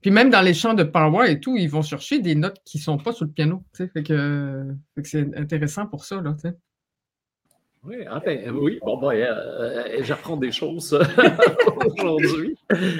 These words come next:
Speaker 2: On pourrait comparer aux alphabets aussi, où il y a des, des sons et des, euh, euh, des lettres, euh, qui correspondent à une phonétique, euh, qu'on connaît pas d'une langue à l'autre.
Speaker 1: Oui, com-,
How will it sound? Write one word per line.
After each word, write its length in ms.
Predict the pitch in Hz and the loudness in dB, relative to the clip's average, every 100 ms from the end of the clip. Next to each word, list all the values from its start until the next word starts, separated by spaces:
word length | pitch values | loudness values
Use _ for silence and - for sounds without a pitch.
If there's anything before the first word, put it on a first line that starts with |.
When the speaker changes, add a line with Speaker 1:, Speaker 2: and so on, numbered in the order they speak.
| 151 | 2
Speaker 2:
On 120 | 156 147 | 2 2
pourrait 220 | - 175 | 0 0
comparer 440 | 170 160 156 165 | 0 2 2 4
aux 200 | 160 147 | 2 4
alphabets 580 | 151 139 - 139 117 147 | 2 0 -2 -4 2 2
aussi, 420 | 135 127 - 208 | 2 -4 -6 -6
où 160 | 139 135 | -4 -4
il 80 | 131 | -4
y 40 | |
a 60 | 123 | -4
des, 380 | 117 123 120 | -4 -2 -2
des 240 | 113 123 113 | -2 -4 -6
sons 500 | - - 165 156 160 | -8 -8 -8 -8 -12
et 80 | - | -14
des, 400 | 113 120 110 117 | -10 -6 -4 -2
euh, 240 | 104 104 104 - - - - - - - | -2 -4 -8 -10 -20 -20 -20 -20 -20 -14
euh, 160 | 120 98 110 95 92 - - - - 113 | -12 -12 -16 -18 -20 -20 -20 -20 -20 -8
des 160 | 120 | -6
lettres, 540 | 113 139 180 - - 131 | 0 0 0 -6 -10 -4
euh, 640 | 127 127 127 123 - 117 - | -4 -2 -4 -8 -10 -14 -14
qui 100 | - | -8
correspondent 580 | 147 120 113 - 143 127 | -4 -4 -6 -8 -6 -6
à 40 | |
une 100 | 120 | -8
phonétique, 840 | - 147 131 120 - 165 - - | -8 -8 -6 -8 -8 -10 -10 -14
euh, 280 | 131 123 117 113 | -8 -6 -6 -10
qu'on 160 | 131 117 | -12 -10
connaît 300 | 139 123 117 | -6 -2 -2
pas 180 | - | -2
d'une 220 | 135 123 107 | -6 -8 -10
langue 280 | 107 120 | -10 -8
à 80 | 98 | -10
l'autre. 240 | 107 147 _ _ _ | -10 -14 _ _ _
Speaker 1:
Oui, 180 | 220 247 | 2 2
com-, 220 | 254 254 | 4 0